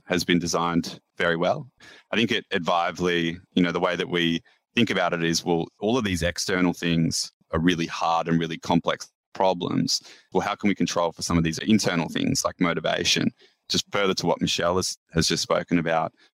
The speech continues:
you know, we see behavior change as kind of like this flywheel where there's sort of three, sort of broadly speaking, three,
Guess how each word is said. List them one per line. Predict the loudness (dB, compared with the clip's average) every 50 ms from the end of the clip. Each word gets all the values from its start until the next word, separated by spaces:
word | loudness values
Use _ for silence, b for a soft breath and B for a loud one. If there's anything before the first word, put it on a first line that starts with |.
| b _ -2
you | 0
know, | 0
we | 0 0
see | 0 0 -2 0
behavior | 0 0 -2 0 0 2 2
change | 2 2 0 2 4 4 4
as | 2 0
kind | 0 0 0 2
of | 2
like | 0 0 0
this | -2 -4 -2
flywheel | 0 0 0 2 2 2 0 0 0 0 -2 -4 _ b b b b b
where | 0 0 2 2 2 2 2 2 0 0 _
there's | -2 -2 0
sort | 2 0 0
of | 0 -2
three, | -2 0 0 0 2 0 -2 -2 -4
sort | -2 0 0 0
of | 0 -2
broadly | -2 -2 0 2 2 2 0 0 0 0 -2 -2 -4 -4
speaking, | -4 -2 0 0 0 0 2 0 0
three, | 2 0 -2 -2